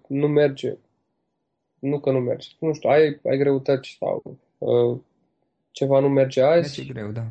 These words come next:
Speaker 1: merge greu, ia o pauză, mergi pe alt lucru, revino sau încearcă să-l faci altfel, gândește-te, întotdeauna trebuie să găsești o soluție pentru, pentru asta, pentru că dacă te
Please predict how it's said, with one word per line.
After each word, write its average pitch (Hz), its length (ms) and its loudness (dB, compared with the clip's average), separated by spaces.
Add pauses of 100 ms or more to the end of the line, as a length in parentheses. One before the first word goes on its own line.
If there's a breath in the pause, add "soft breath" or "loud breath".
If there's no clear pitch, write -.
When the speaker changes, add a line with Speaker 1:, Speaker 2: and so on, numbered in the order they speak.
(400)
Speaker 1:
merge 160 320 2
greu, 180 500 0 (460)
ia 139 140 0
o 156 100 4
pauză, 156 720 0 (560)
mergi 143 460 0
pe 143 80 -2
alt 139 220 2
lucru, 135 500 -4 (120)
revino 135 680 2
sau 123 120 -8
încearcă 139 320 -2
să-l 139 140 0
faci 135 200 0
altfel, 123 380 0
gândește-te, 131 540 -4
întotdeauna 135 420 2
trebuie 131 220 -2
să 131 80 -8
găsești 131 340 -6
o 131 40 -4
soluție 131 500 -6 (160)
pentru, 117 680 -2 (260)
pentru 123 260 2
asta, 120 240 -2
pentru 135 220 -6
că 131 300 2 (200)
dacă 131 500 -2
te 131 420 0